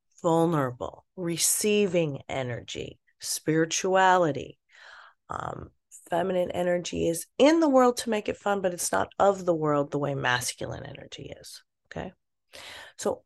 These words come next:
all of us have these two sides, and when they're both, when we have a strong masculine side and a strong feminine side, it can sometimes be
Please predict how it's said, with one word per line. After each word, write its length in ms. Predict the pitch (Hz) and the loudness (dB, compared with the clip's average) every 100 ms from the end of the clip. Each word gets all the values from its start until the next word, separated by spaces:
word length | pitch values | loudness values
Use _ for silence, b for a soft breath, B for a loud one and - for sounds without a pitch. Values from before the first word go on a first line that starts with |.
| _ - | _ 4
all 320 | 226 277 302 | 8 10 8
of 140 | 254 | 6
us 160 | 226 - | 4 2
have 280 | 196 185 175 | 0 0 0
these 280 | 175 160 | -4 -4
two 240 | - - 156 | -6 -4 -4
sides, 480 | - 143 - - - | -4 -4 -4 -6 -4
and 200 | 175 185 | -2 0
when 180 | 185 | 0
they're 220 | 185 185 - _ | 0 -2 -4 _
both, 340 | 208 226 254 - b b b _ | 4 6 6 2 b b b _
when 300 | 185 180 175 | -2 0 -2
we 160 | 180 170 | -4 2
have 240 | 180 170 | 2 2
a 40 | |
strong 500 | 165 - - 196 220 | -2 -4 2 4 4
masculine 420 | 220 214 - 202 185 | 4 2 0 -6 -2
side 220 | 185 - | -2 0
and 100 | 180 | -2
a 80 | 175 | -4
strong 300 | - 180 180 | -2 -4 -4
feminine 480 | - 277 277 233 208 | -2 0 2 0 0
side, 300 | 196 185 180 | 2 2 0
it 140 | 196 | -6
can 260 | - 202 190 - _ - | -6 -6 -6 -12 _ -12
sometimes 600 | - 220 233 - 262 - | -4 -2 -2 -2 -4 -4
be 180 | 247 | -10